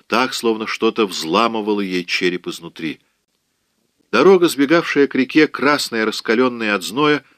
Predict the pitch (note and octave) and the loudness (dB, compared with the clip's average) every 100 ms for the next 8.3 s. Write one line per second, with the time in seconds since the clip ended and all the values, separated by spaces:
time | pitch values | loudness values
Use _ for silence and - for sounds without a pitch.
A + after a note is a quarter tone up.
0 | _ _ G2+ A2 A2+ C#3+ C#3+ C3+ B2 A#2 | _ _ 0 2 4 4 2 0 -4 -2
1 | G#2+ C3+ D3 B2 C3+ C3 B2+ - _ _ | 2 4 2 -2 -6 -4 -6 -8 _ _
2 | - C3+ C#3 B2+ - A#2 A#2 A2 - - | 0 2 0 -8 -6 -4 -4 -8 -12 -10
3 | F#2+ A2 - G2 G2 - F2+ E2+ C2+ - | -2 -4 -2 -8 -8 -8 -6 -6 -8 -16
4 | _ _ _ _ _ G#2+ C3 B2+ C#3+ C#3+ | _ _ _ _ _ 0 0 2 0 2
5 | C#3+ A2+ A#2 G2+ E2+ D2+ - D2 - C#2 | 2 4 4 2 -6 -12 -16 -16 -14 -12
6 | - E2+ E2 F2+ - F#2 F2 - - - | -10 -6 -2 -4 -2 -4 -4 -8 -12 -16
7 | E2 D#2 C#2+ _ - _ D#2+ - B2 A#2+ | -14 -14 -16 _ -20 _ -12 2 2 2
8 | - A#2+ | 0 -4